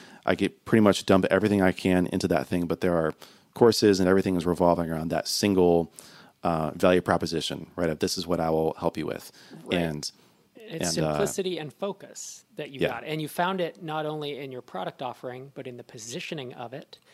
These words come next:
Speaker 2: And
Speaker 1: Mm-hmm.
Speaker 2: then in the niche, you're focusing on SaaS now. Like, it's that, it, everything was,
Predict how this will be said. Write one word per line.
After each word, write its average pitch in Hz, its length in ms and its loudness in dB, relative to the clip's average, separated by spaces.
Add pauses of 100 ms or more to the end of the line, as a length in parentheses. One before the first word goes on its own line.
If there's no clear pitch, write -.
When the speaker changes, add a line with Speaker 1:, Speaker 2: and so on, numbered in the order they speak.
(180)
Speaker 2:
And 143 220 -2
Speaker 1:
Mm-hmm. - 60 -4
Speaker 2:
then 143 260 -2
in 147 360 -8
the 131 360 -10
niche, 170 520 -4 (460)
you're 135 100 -6
focusing 143 380 -4
on 147 100 -6
SaaS 180 340 0
now. 113 120 -10
Like, 117 180 -6
it's - 180 -8
that, 151 240 -6
it, 165 200 -8
everything 170 440 -2
was, 131 280 -4